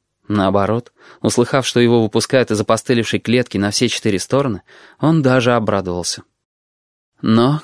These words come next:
как бы там ни было, десятилетнему ребенку жить на улице невозможно. Не представляя, что делать, после уроков Тенго подошел к своей классной руководительнице и сообщил,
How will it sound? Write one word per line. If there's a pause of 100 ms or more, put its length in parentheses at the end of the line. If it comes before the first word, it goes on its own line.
как
бы
там
ни
было, (140)
десятилетнему
ребенку
жить
на
улице
невозможно. (420)
Не
представляя,
что
делать, (320)
после
уроков
Тенго
подошел
к
своей
классной
руководительнице
и
сообщил,